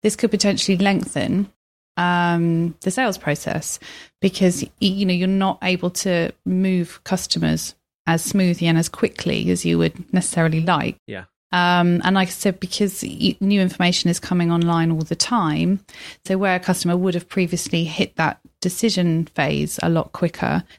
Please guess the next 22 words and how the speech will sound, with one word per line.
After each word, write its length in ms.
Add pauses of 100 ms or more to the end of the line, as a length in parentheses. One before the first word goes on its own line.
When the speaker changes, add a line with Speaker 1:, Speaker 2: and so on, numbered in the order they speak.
Speaker 1:
they 100
may 200
then 180
be 120
moved 340
back 440 (180)
into 340
the 80
consideration 800
phase. 540
And 160
because 280
customers 460
know 280
that 100
there's 200
information 480
out 140
there 140
to 100
be 100
had, 460